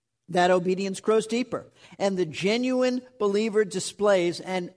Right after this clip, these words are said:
earnestness and eagerness to please Christ by abandoning everything to his lordship. This willingness to surrender to divine authority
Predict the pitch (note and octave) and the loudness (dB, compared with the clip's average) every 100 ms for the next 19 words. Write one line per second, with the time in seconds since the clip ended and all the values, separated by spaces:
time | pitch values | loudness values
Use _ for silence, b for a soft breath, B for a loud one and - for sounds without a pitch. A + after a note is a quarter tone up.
0 | - B3 D4+ C4 C#3+ - D#3 D#3+ - E3+ | -2 0 0 -2 -4 -4 -2 -2 -2 -6
1 | - B3 C#4 F3+ D3+ D3+ - E3 - A3+ | -4 -4 -2 -4 -4 -4 -4 -10 -6 -2
2 | B3 B3 - - F#3+ D3 D3 - B B | -2 -4 -10 -2 0 0 -4 -10 B B
3 | B F#3+ F#3+ F3 D3+ F#3+ A3+ A#3 A#3 A3+ | B 0 2 2 0 -2 -2 -4 -4 -4
4 | F#3 G3 G#3 G3+ G#3+ G#3+ G3 - F3+ C#3+ | -6 -4 -2 -2 -4 -6 -6 -4 -4 -2
5 | D3+ D3+ D3+ - B2 F3+ F3 D3+ D#3+ G#3+ | -2 -2 -4 -6 -6 -4 -4 -4 -2 0
6 | A#3 A3+ G#3+ - - E3 - E3+ F#3 G3 | 0 -4 -6 -6 -4 -4 -4 -4 -4 -4
7 | F#3 E3 C#3+ C3+ D#3+ F#3+ G3+ D#3+ - F3 | -6 -6 -8 -4 -2 -2 -2 -6 -4 0
8 | F3 F3 E3+ | 2 0 -2